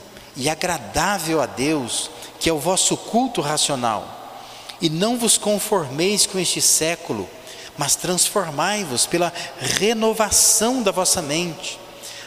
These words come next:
para que experimenteis qual seja a boa, agradável e perfeita vontade de Deus."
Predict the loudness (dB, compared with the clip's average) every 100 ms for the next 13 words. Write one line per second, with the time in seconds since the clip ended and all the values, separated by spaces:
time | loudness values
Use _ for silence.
0 | -4 -2 0 2 2 2 2 2 -2 -2
1 | 2 2 4 0 2 0 2 2 4 4
2 | 2 0 -4 -6 -16 -16 -12 -6 -6 0
3 | 2 4 4 2 0 -8 -14 -14 -16 -12
4 | -8 -2 -2 0 0 0 -2 -2 -4 -4
5 | -10 -14 -10 -4 -2 -2 -2 -2 0 -2
6 | -4 -6 -8 -12 -20 -20 -8 -6 -4 -4
7 | -4 -6 -8 -10 -12 -10 -8 -8 -10